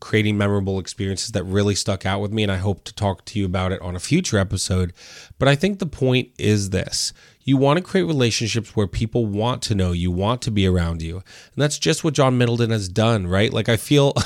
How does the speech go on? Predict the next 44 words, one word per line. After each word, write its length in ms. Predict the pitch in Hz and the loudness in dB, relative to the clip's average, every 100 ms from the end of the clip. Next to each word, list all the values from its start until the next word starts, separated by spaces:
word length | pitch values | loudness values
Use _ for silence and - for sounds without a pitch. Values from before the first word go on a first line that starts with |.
| 143 - | 2 2
<laughs> 280 | - - | -10 -4
like 240 | 117 110 - - - - | 0 0 -2 -20 -20 -4
the 80 | |
relationships 640 | 117 117 131 147 127 135 - | 0 2 2 2 0 0 0
he's 200 | 123 113 | -2 -2
created 500 | - - 117 117 117 | -4 2 4 4 2
with 200 | 110 - | 0 -2
the 100 | 98 | -6
fans, 680 | - 104 110 117 117 - - - - | 0 2 4 2 0 -4 -6 -16 -16
you 120 | 113 110 | -2 0
know, 100 | 101 | 2
during 400 | 101 110 113 107 | 2 4 4 2
the 80 | |
playoffs, 440 | 92 - 113 120 113 | -2 2 4 4 2
I, 120 | - - - | -6 -8 -4
I 120 | 123 | -2
felt 220 | - 160 | 2 2
like 140 | 151 147 | 2 0
I 20 | |
was 120 | 131 | -2
hanging 280 | 117 131 131 | 0 2 4
out 80 | 127 | 4
with 100 | 120 | 4
a 60 | |
buddy, 400 | 101 110 120 107 | 4 4 6 4
like 160 | 90 95 | 2 2
a 60 | 98 | 0
buddy's 420 | 95 113 120 110 | 2 4 4 4
letting 240 | 110 110 | 2 2
me 60 | 107 | 0
hold 220 | 101 104 | 0 0
the 100 | 107 | 0
trophy. 400 | - 113 117 101 | 2 2 2 0
And 100 | 95 | 0
when 100 | 104 | 0
you 100 | 98 | 0
think 220 | 135 139 | -2 -2
about 300 | 127 98 95 | 0 2 2
it, 180 | 107 - - - - - | 0 -2 -12 -20 -20 -8
you're 140 | 123 | -2
like, 120 | 123 127 | -2 0
"Wait 200 | 147 147 | 0 2
a 60 | |
second. 460 | 127 95 95 85 | 2 0 0 -6